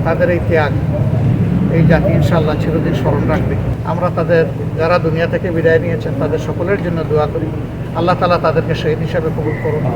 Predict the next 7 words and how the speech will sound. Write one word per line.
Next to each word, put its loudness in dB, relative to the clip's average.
যারা 2
অসুস্থ, -4
আহত, 2
আল্লাহ -2
তাআলা 0
তাদেরকে 0
সুস্থতা -4